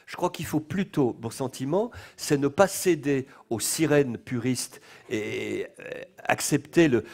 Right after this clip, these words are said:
le masculin qui est comme un joug sur les épaules des femmes, mais s'emparer du féminin et le valoriser.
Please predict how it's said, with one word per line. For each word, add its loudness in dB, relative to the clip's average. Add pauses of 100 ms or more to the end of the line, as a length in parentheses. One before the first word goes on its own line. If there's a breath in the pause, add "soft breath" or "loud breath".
(240 loud breath)
le 2
masculin 2
qui 0
est 0
comme 4
un 2
joug -2
sur -6
les 2
épaules 0
des -4
femmes, -2 (400 loud breath)
mais 4 (300)
s'emparer -2
du -14
féminin -10
et -4
le -10
valoriser. -6